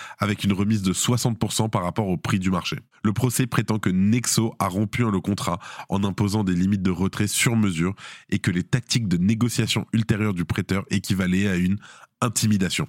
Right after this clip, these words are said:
Pour sa part, Nexo qualifie la famille d'opportunistes et affirme que toutes les transactions, y compris la vente de leurs jetons Nexo,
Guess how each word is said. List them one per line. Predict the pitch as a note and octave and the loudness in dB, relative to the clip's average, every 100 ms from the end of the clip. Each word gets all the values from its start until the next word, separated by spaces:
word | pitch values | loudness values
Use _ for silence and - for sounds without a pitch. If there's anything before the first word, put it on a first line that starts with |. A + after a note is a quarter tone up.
| - _ | -8 _
Pour | A#2+ - | -2 -2
sa | A2+ | -2
part, | A#2+ A#2+ | -2 0
Nexo | A2 - A2+ | 0 0 0
qualifie | G#2 F#2+ - | 0 0 0
la | G#2+ | -2
famille | - F#2+ F#2 | 0 0 0
d'opportunistes | E2+ A2+ - - F#2 F2 - - - - - | 0 0 0 -2 0 0 -2 -10 -16 -8 -2
et | G2+ | -2
affirme | - A#2+ G#2+ | 0 -2 0
que | G2 | 0
toutes | - C#3+ | 2 0
les | A2 | 0
transactions, | A2+ G#2 - A2 - - | 0 0 0 -2 -2 -2
y | |
compris | G#2+ G#2+ C3 | 0 0 0
la | G2 | 0
vente | F2 A2 | 0 0
de | G2 | 0
leurs | F2+ | 0
jetons | F#2+ - E2+ | -2 -2 -2
Nexo, | F2 G2 A#2 - - G2+ | 2 2 2 0 -2 -2